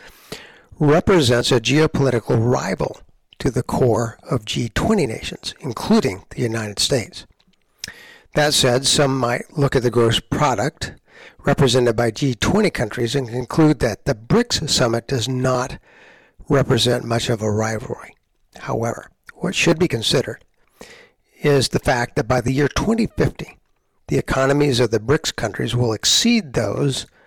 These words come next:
of the current G twenty countries, which is why those living in the West might want to pay attention to what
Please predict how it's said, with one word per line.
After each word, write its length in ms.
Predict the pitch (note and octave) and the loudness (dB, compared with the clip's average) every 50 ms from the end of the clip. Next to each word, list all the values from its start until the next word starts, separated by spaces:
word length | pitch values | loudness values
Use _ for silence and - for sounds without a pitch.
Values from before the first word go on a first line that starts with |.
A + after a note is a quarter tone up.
| _ _ _ _ _ - | _ _ _ _ _ -6
of 100 | C#3+ A#2+ | 0 0
the 80 | C#3 | 0
current 400 | - - - C3 A#2+ A#2+ C#3 C#3 | -2 0 0 0 0 0 -2 -4
G 260 | B2+ - - C3 C3 B2+ | -4 -2 0 0 0 0
twenty 360 | - - - B3 C4 A3 E3 | 0 0 2 2 2 2 2
countries, 520 | - - A2+ G2+ - - - - - - - _ _ _ - | 0 -2 -6 -6 -6 -12 -16 -16 -16 -16 -18 _ _ _ -4
which 200 | - D3 - - | -4 -2 0 0
is 160 | C3+ B2 A#2 | 0 0 0
why 520 | A2+ C3+ C3 - G#2 G2+ G2+ A2 D3 C#3+ - _ _ _ _ _ - - - - - _ _ | -2 -4 -4 -4 -4 -4 -4 -4 -6 -8 -8 _ _ _ _ _ -20 -20 -20 -20 -20 _ _
those 320 | D#3 D3 C#3 C3+ B2+ C3 | 2 4 4 4 2 2
living 240 | C3+ C#3+ C3+ C3+ B2 | 2 4 4 4 2
in 80 | A#2 A2 | 2 2
the 100 | A2+ A2 | 2 0
West 360 | A2+ A2+ G#2+ A#2 - - - | 2 0 0 -2 -4 -6 -8
might 580 | B2 B2 B2+ B2+ D3+ F3 F3+ G3+ G#3 - - - _ _ - _ _ _ _ - - _ _ | -8 -8 -4 -2 -2 0 0 -2 -2 -4 -6 -12 _ _ -20 _ _ _ _ -20 -20 _ _
want 280 | - C3 C3+ C3+ C3+ - | 0 0 0 0 2 0
to 100 | C#3+ B2+ | 0 0
pay 280 | - - C#3+ C3 B2 | 2 0 0 2 0
attention 480 | B2 - - - A#2+ G#2+ - - B2 A2 | -2 -2 -2 -4 -2 -2 -2 -4 -2 0
to 120 | A2 A2 | 0 0
what 360 | G2+ G#2 A2+ A#2 B2 - - | 0 0 0 0 0 -2 -6